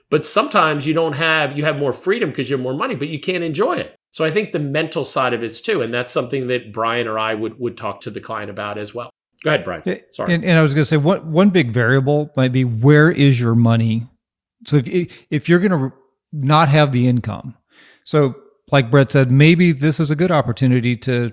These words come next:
Speaker 2: slow it down a little bit, find something that's more enjoyable or less pressure. You know, you definitely see health issues and, and stress. You don't wanna keep doing that forever. So if you've done a good job of saving and you've got your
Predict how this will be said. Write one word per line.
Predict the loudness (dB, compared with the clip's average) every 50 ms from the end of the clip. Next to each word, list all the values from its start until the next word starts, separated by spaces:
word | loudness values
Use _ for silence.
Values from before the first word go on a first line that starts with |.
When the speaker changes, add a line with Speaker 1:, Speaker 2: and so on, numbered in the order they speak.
| -8
Speaker 2:
slow | -10 -10 -6 -4 -4 -4 -4
it | -4
down | -4 -4 -2 0 0
a |
little | 0 0 -2 -2
bit, | 0 0 0 0 0 -2 -6 -14 -20 _ _ _ _ _
find | -2 0 2 2 2
something | 2 0 -2 0 0 0 0 0
that's | -2 -4 -6 -6 -8 -12 -16 -16 -12
more | -8 -6 -2 0 0
enjoyable | 0 0 0 0 0 0 0 0 0 0 0 0 0 0 -2
or | -2 -4 -4
less | -4 -6 -6 -8
pressure. | -10 -6 -2 0 0 0 0 0 -2 0 0 -2 -4
You | -6 -6
know, | -6 -4
you | -6 -4
definitely | -4 -2 -2 -2 -2 -2 -4 -4
see | -4 -4 -4 -4 -4 -6 -8 -10 _ _ _ _ _ _ _ _ _ _ _ _ _ _ -8
health | -2 2 2 2 2 2
issues | 2 0 2 0 0 0 0 0 -2
and, | -2 -4 -4 -6 -8 -8
and | -10 -8 -8 -8 -10 -10
stress. | -12 -8 -4 -2 0 0 0 -2 -4 -6 -12 -16 _ _ _ _ _ _ _ _
You | -6 -4
don't | -2 0
wanna | 0 0
keep | -2 -4 -4 -4
doing | -4 -6 -6 -4
that | -6 -6 -8 -8
forever. | -8 -4 -2 -2 0 0 -2 -4 -4
So | -4 -2 -2 -2 -2 -2 -6 -8 -16 -20 -20 -20 -20 _ _ _ _ _ _
if | 2 2 2 2 2 2
you've | 2 4 4 2 0 0
done | 0 2 2 4
a | 2 0
good | 0 0 -2 -2 -2
job | -2 -2 -2 0 -2 -2 -2
of | -4 -4 -4 -6 -8 -10 -8
saving | -6 -2 -2 -2 0 0 0 -2 -2 -4 -6 -6
and | -4 -2 -2
you've | -2 -2 -4 -4
got | -4 -4 -4 -4 -6 -8
your | -8 -6 -6 -6 -6 -6 -6 -8 -10